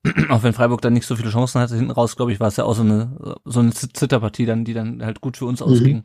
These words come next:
Speaker 1: zum Glück. Äh, also ich meine
Speaker 2: Ja, drei, drei super enge Spiele eigentlich. Also das ist ja auch, ähm, sagt ja auch was, dass es ist nicht so ist, dass die Mannschaften da Lichtjahre voneinander entfernt wären. Äh,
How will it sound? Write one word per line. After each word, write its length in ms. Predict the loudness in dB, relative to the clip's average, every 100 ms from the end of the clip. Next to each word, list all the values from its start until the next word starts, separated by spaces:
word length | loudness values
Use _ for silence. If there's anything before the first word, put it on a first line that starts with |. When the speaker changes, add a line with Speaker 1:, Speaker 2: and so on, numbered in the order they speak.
| _
Speaker 1:
zum 180 | -14 -10
Glück. 240 | -10 -12 _
Äh, 60 | -10
also 320 | -8 -8 -8
ich 60 | -4
meine 180 | -4 -4 2
Speaker 2:
Ja, 120 | 4
drei, 460 | 4 2 4 4 2
drei 300 | 2 4 4
super 380 | 4 0 0 -2
enge 240 | 0 -4
Spiele 380 | -4 -4 -2 -2
eigentlich. 340 | -4 -8 -8
Also 180 | -6 -6
das 160 | -4 -4
ist 100 | -2
ja 140 | 0
auch, 280 | 0 -2 -2
ähm, 440 | 0 2 0 -4 -10
sagt 400 | -14 -8 -6 -4
ja 80 | -2
auch 140 | 0 0
was, 140 | -2
dass 120 | -4
es 140 | -2 -2
ist 340 | -4 -8 _
nicht 240 | 0 2
so 160 | 4 4
ist, 100 | 4
dass 120 | 0
die 80 | -2
Mannschaften 480 | 0 0 0 2 0
da 140 | 0
Lichtjahre 580 | 0 2 2 0 -2 -2
voneinander 500 | -2 -2 -2 -2 -2
entfernt 480 | -2 -2 0 0 0
wären. 300 | -2 0 0
Äh, 240 | -2 -6